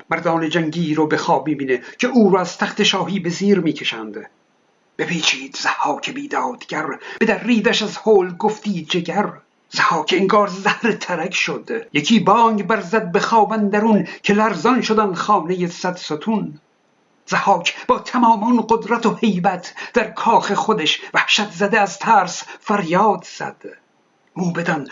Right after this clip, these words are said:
خواب او رو تعبیر کردند. اگر بارهٔ آهنینی به پای، سپهرت بساید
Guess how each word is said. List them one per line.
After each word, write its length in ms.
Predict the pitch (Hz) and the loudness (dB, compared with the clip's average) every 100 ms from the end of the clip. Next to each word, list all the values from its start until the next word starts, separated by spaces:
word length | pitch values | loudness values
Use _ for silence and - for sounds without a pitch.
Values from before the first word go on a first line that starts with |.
| - | -6
خواب 360 | - 208 - | 0 2 0
او 220 | 170 170 151 | -2 -6 -4
رو 100 | 156 | -4
تعبیر 560 | 151 131 139 175 151 | -6 -8 -4 -4 -4
کردند. 580 | - - - - - - - _ _ _ _ | -6 -12 -12 -14 -14 -20 -20 _ _ _ _
اگر 260 | 139 185 180 | -4 -2 -2
بارهٔ 600 | 151 185 170 180 185 190 - | 2 4 4 2 0 -2 2
آهنینی 800 | 190 185 185 185 208 175 185 156 | 2 2 0 2 4 4 2 0
به 100 | 156 | -2
پای، 500 | - 185 170 170 156 - - | -2 2 2 2 -2 -10 -4
سپهرت 600 | - 220 196 165 202 156 | -2 0 0 0 -2 -2
بساید 680 | 214 226 208 170 151 139 | 0 2 2 0 -2 -4